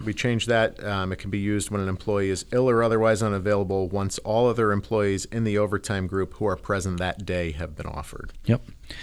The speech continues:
Speaker 2: So let's talk about a little economic stuff, um, 'cause that's what people wanna hear about, right? There is an enhanced, uh, V S O that will be offered in twenty twenty-four and twenty twenty-five.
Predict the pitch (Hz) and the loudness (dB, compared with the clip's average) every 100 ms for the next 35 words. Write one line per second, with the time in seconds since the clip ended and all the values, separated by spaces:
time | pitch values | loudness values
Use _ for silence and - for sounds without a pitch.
0 | - - - - - - - 156 180 - | -12 -12 -14 -18 -18 -2 6 6 8 6
1 | 139 113 110 107 104 101 98 90 92 87 | 8 8 8 8 6 6 4 2 0 0
2 | - - 87 85 - 104 95 90 110 127 | -2 -2 0 -2 -2 0 0 2 6 8
3 | 120 98 - 90 64 80 - 80 82 - | 8 6 2 0 0 -2 -2 -2 0 0
4 | 87 104 95 113 113 120 117 120 110 104 | 4 4 8 10 12 12 10 10 8 8
5 | 117 110 104 - - - 117 104 101 107 | 8 8 6 2 0 6 8 8 8 8
6 | 107 101 - 127 139 165 - - - - | 10 8 10 12 12 10 6 -8 -18 -16
7 | - - - - 104 98 110 107 95 104 | -14 -14 -4 6 6 8 8 8 8 8
8 | 104 101 98 101 - - 110 110 - 107 | 10 8 6 4 0 8 10 10 10 8
9 | 104 95 92 - - - - 110 101 98 | 10 8 6 2 -14 -10 4 6 8 6
10 | 101 - - 120 110 - 117 104 - - | 4 0 4 6 6 6 4 4 2 -4
11 | - 117 113 117 117 110 104 98 110 107 | 4 6 10 10 8 6 2 4 4 4
12 | 98 113 98 90 - 110 110 131 143 | 4 4 4 6 8 10 10 8 6